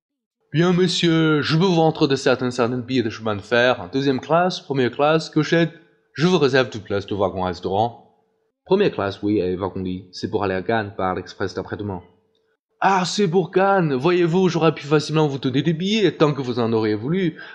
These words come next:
pour toutes les réactions en général, dès que vous précisez la destination, la date, ainsi que le train que vous voulez prendre. » Cela devient plus compliqué, hein. « Vous me surprenez, monsieur. Il y a des trains en France, il y en a pour Cannes, je l'ai déjà pris moi-même. »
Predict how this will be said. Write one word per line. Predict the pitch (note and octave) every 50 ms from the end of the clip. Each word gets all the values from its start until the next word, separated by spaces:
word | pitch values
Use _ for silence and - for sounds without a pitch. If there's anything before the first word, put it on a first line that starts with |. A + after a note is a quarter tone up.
| -
pour | - C3+ B2 - A#2+ -
toutes | - A#3 A#3 F#3
les | D#3+ C3
réactions | C3 A#2 A#2 - - D3 B2
en | B2+ A2+
général, | A#2+ A#2+ B2 A2 A2 A2+ B2 C3 C3 B2+ - - - - _
dès | - A#3+ B3+ A#3+
que | A3
vous | G3+ G#3+ G#3+
précisez | F3 - F3+ D#3 C#3 C#3+ C#3+ C3+
la | C3 B2+
destination, | B2+ A#2+ - - - A2 A2 A2 G#2+ - - B2 B2
la | A#2 A2+ A2+
date, | - - G#3+ - - - - - -
ainsi | - A3 A3 - -
que | C3
le | A2+ G#2+
train | A2 - C3 C#3 C3+
que | C3+ C#3
vous | C3 C3+
voulez | C3+ D3 D#3 D3+
prendre. » | - - G2+ F#2+ G#2 G#2+ - D3 - _ _ _ _ _ _
Cela | - - A2 G2+ G2
devient | G#2 F#2+ G2 F#2+
plus | F#2+ - G2
compliqué, | B2 A#2+ B2+ D#3+ D#3+ G#3 F3+
hein. « | C#3+ - - - - _ _ _ _ _ _ _ _ _ _ _ _ _ _ _ _ _ _ _ _
Vous | - F2+ F#2+
me | F#2 F#2
surprenez, | F2+ - - G#2 F#2 - - C3 D3+ F3+ F#3+
monsieur. | F3 D3+ B2+ - - B2 A#2 G#2
Il | G2
y | G2+
a | G2+
des | G2+ G2 F#2
trains | - A2+ A2+ A2 A2+
en | - - A#2 A2
France, | - - D#3 D3+ D3 C3 A2+ -
il | A#2
y |
en | G2
a | G2+ G2
pour | F#2+ A#2 G#2+ G2+ G#2+
Cannes, | D3+ D3 C#3+ C3+ B2 G#2 F2+
je | - A2
l'ai | G#2 F2
déjà | - F2+ A#2 A#2
pris | - - G3 G3
moi-même. » | F3 D#3+ C#3+ C#3+ D3 C3+ B2+ A#2